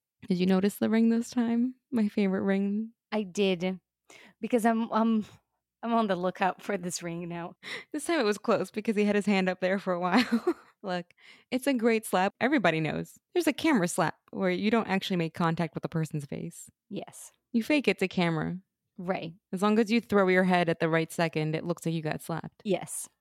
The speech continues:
Speaker 1: He made contact.
Speaker 2: So, like, I couldn't I didn't imagine that that was actually happening. So, I mean,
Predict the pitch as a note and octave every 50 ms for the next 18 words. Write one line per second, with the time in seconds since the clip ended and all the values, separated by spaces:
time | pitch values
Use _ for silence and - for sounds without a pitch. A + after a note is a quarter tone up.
0 | _ _ _ D4+ F#4 A#4 A#4+ G#4+ - - A#3+ B3 C4 A#3+ G#3+ - - F#3 F3+ -
1 | - _ - - - - - _ _ - - - E4 E4+ F4 - - D4+ D#4+ -
2 | - _ C#4 D#4 F4 - - B4 A4 G#4+ F4+ D4+ - - _ _ _ _ A3+ A#3
3 | B3 A#3+ - - _ G#3+ G3 F3 G#3 F3+ F#3+ F#3 F3+ F3 E3 E3 D#3 D#3 D#3+ D3
4 | D#3+ D#3 D#3+ D#3 D3 C#3+ D#3 D#3 D#3 D#3 D#3 D#3 - - - D3 D3+ - - -
5 | F3+ D#3 D#3 C3+ C#3+ E3 D3 - - - - E3 F3 E3+ D#3+ D3+ - _ _ _
6 | _ _ - - - G#3 F#3 F3+ F3+ F3 F3 E3+ E3+ E3 E3+ - _ _ _ _
7 | _ G#3+ G#3+ G3+ F#3 F3+ F3 F3 E3+ D#3